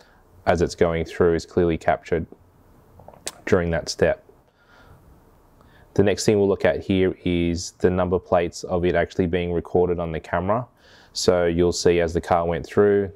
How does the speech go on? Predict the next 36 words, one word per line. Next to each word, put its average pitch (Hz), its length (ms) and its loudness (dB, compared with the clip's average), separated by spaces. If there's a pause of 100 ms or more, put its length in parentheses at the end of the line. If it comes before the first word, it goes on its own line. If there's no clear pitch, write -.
(260)
doing 87 200 2
the 82 100 -2
timestamp, 90 720 -2 (220)
seeing, 90 720 -2 (180)
recording 98 460 2
what 90 120 0
it 90 60 2
actually 85 380 -2
thought 98 360 0
was 92 200 0
the 98 80 -4
number 98 220 -2
plate, 120 340 -2
and 92 120 -8
then 87 120 -4
comparing 87 460 -4
it 80 100 -6
to - 80 -4
the 80 60 0
actual 82 240 -4
captured - 420 -6
picture. 80 360 -2 (520)
So 95 180 2
in 87 80 -2
this 87 160 -2
case 82 300 -2
here, 85 220 2
it's - 180 -4
matching 80 340 -4
it 71 240 -4
exactly 82 540 -2
how 80 200 -2
it's - 200 -10
meant - 160 -8
to - 100 -10
be. 78 300 0